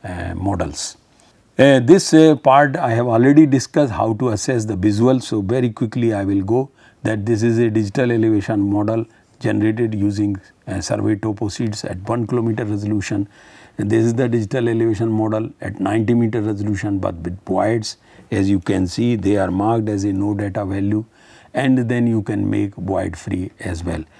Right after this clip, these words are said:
However, visually when you zoom it, you may find the seam or you may find some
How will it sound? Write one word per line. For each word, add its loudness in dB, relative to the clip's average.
However, 6
visually 4
when 2
you 4
zoom 10
it, 6
you 4
may 8
find 2
the -2
seam 6
or 10
you 10
may 8
find 2
some -2